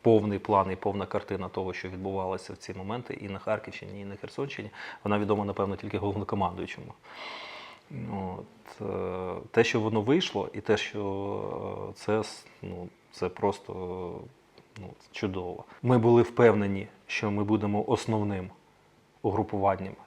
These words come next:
яке розпочинає наступ. Так, ми на-, ми навіть в це вірили. Потім, коли, відповідно, відбу-, ві-, відбувся Харків, то ми так, е, також подивилися в сторону, такі:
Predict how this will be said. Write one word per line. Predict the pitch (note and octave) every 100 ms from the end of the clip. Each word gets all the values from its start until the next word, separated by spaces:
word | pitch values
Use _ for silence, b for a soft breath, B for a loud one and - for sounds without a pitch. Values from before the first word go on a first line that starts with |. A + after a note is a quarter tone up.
| -
яке | G2+ - G2+
розпочинає | G2+ - - G#2 G2 F#2
наступ. | F2+ B2+ - D#3 C#3
Так, | - G2+ A#2+ A2+
ми | G#2
на-, | G#2
ми | G#2 G2
навіть | G2+ G#2 G#2
в | -
це | G2
вірили. | G2 F2+ - - - B B B B B B B B B -
Потім, | A2 C3 A2
коли, | A2 A2+
відповідно, | G#2+ A2 A2 G#2+
відбу-, | G#2 G#2 G#2+
ві-, | G#2 G#2 G#2+
відбувся | G2+ G2+ A2 - G#2
Харків, | A2+ C3 A2+ -
то | - F#2+ G2+
ми | G2+
так, | G#2 G2+ - - G2
е, | G2 F#2+
також | F#2+ F#2+ G#2
подивилися | - G2+ G2 G2 F#2
в | F#2
сторону, | - A2 G#2 G2
такі: | G2 G2+